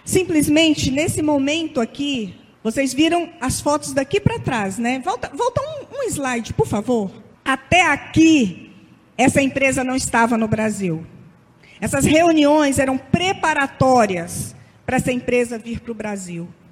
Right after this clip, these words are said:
Quantos anos foram de pré-cadastro, Manuel? Três? Dois anos e meio de pré-cadastro.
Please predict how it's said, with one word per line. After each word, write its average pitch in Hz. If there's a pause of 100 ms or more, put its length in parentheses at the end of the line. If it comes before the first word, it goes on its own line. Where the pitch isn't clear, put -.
(120)
Quantos 320
anos 311
foram 320
de -
pré-cadastro, 262
Manuel? 247
Três? 294 (180)
Dois 311
anos 339
e 349
meio 302
de 294
pré-cadastro. 277